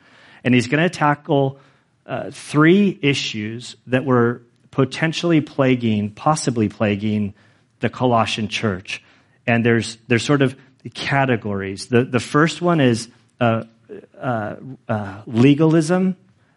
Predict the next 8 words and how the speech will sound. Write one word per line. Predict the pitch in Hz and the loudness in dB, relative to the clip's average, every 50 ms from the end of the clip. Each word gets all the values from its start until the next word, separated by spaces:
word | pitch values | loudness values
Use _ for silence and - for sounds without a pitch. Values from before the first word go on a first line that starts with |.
| _ _ - - _ _ _ | _ _ -20 -20 _ _ _
with | 131 123 110 - | -2 -2 2 2
a | 117 107 | 2 2
Jewish | 98 101 110 123 135 147 160 147 147 - | 0 -2 2 4 6 6 6 4 2 -2
emphasis. | - 123 123 - 139 123 - 165 190 196 - - - - _ _ _ _ _ _ _ _ _ - | -4 -4 -2 -2 -4 -2 0 0 0 0 -2 -6 -12 -18 _ _ _ _ _ _ _ _ _ -20
Uh, | - - - - | -20 -20 -6 -2
the | 123 110 | 0 0
second | - - - 156 160 160 - 180 156 156 | 0 0 0 0 0 0 0 -2 0 2
one | 170 160 160 175 185 190 170 | 2 2 2 2 0 0 -2